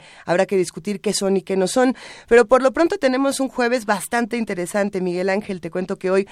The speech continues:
en nuestro jueves gastronómico vamos a hablar de las técnicas de cocción. ¿A qué, de qué estamos hablando cuando hablamos de técnicas de cocción? Esto nos lo va a contar Cristina Barros,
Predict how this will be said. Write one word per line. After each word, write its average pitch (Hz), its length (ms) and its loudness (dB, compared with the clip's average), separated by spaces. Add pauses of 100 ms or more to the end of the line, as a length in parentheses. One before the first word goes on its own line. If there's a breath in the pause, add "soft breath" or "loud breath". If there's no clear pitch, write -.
(280 loud breath)
en 202 140 4
nuestro 208 260 2
jueves 254 320 2
gastronómico 214 880 0
vamos 208 320 0
a - 20 -2
hablar 196 300 -2 (280 loud breath)
de 190 120 -2
las 180 180 -2
técnicas 196 480 -4
de 156 80 -6
cocción. 143 480 -8
¿A 147 60 -12
qué, 185 400 -2
de 165 180 -4
qué 208 80 -8
estamos 214 380 -4
hablando 180 580 -2
cuando 165 200 -2
hablamos 185 260 0
de 170 100 -6
técnicas 170 480 -6
de 160 80 -8
cocción? 269 400 0 (320 loud breath)
Esto 277 240 0
nos 226 160 4
lo 214 100 -2
va 226 100 4
a 233 40 4
contar 233 440 -2
Cristina 247 500 -2
Barros, 262 160 8